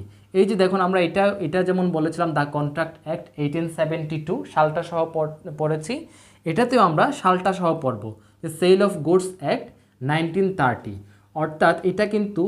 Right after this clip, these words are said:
শুরুতেই কিন্তু এই যে কন্ট্রাক্ট অ্যাক্ট এইটিন সেভেন্টি টু এরই কিন্তু অংশ ছিল। এখান থেকে নির্দিষ্ট কিছু ধারা অর্থাৎ সেভেন্টি সিক্স থেকে ওয়ান হান্ড্রেড টোয়েন্টি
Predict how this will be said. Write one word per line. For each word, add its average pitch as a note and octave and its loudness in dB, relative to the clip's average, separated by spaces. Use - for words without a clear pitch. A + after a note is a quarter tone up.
শুরুতেই G#3 4
কিন্তু G#3 -6
এই E3+ -6
যে D#3 2
কন্ট্রাক্ট G3 0
অ্যাক্ট F3 -2
এইটিন E3+ -6
সেভেন্টি E3+ -4
টু E3 -4
এরই E3+ -2
কিন্তু E3 -6
অংশ D#3 -2
ছিল। D3 0
এখান A3+ -2
থেকে D#3 -2
নির্দিষ্ট D3+ 0
কিছু F#3+ 0
ধারা C#3+ 6
অর্থাৎ D#3 -2
সেভেন্টি E3 -2
সিক্স E3 -8
থেকে E3+ -2
ওয়ান D#3 4
হান্ড্রেড D#3+ -4
টোয়েন্টি D#3 -6